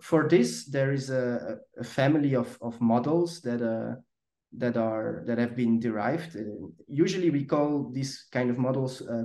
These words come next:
control-oriented models. So in the fusion community, there is a whole hierarchy of models which go from very, uh, computationally expensive. Usually the, the models that dig into the turbulent transport, they, they have to, um,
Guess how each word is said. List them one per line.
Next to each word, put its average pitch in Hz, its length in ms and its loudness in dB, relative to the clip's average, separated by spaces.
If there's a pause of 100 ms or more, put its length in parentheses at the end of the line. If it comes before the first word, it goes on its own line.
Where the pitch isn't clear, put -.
control-oriented 123 920 2
models. 110 560 -10 (500)
So 135 140 0
in 131 140 4
the 113 40 0
fusion 165 400 4
community, 165 720 2
there 135 200 0
is 143 100 0
a 139 80 0
whole 180 320 4
hierarchy 135 640 0
of 123 160 -4
models 113 480 0
which - 220 -14
go 113 160 -2
from 113 340 -6
very, 139 460 0
uh, 120 160 2
computationally 127 800 0
expensive. - 600 -6
Usually 156 340 6
the, 120 380 0 (240)
the 131 60 -2
models 143 540 4
that 127 360 -4
dig 135 200 -2
into 131 360 0
the 113 560 0 (300)
turbulent 135 420 4
transport, 151 800 -2
they, 113 200 -2
they 85 160 -8
have 117 220 -6
to, 117 460 -2
um, 113 640 -8